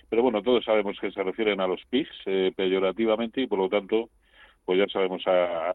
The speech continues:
qué va dirigido, ¿no? A tratar de, de impedir que la, la prima de riesgo se siga,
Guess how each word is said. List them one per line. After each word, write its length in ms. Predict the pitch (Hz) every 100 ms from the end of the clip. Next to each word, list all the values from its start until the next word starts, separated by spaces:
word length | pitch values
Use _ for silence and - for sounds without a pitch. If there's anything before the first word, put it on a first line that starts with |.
| 92
qué 160 | 120 101
va 140 | 95
dirigido, 500 | 92 85 - 95 82
¿no? 160 | 120 120
A 60 |
tratar 400 | 90 87 - 92
de, 340 | 90 90 82 78 _ _ _ _
de 200 | 95 98
impedir 480 | 98 90 95 98 95
que 140 | -
la, 300 | 95 95 90
la 160 | 90 98
prima 300 | 107 110 104
de 120 | 101
riesgo 440 | 101 107 95 98 95
se 180 | 98
siga, 480 | 90 101 92 82 82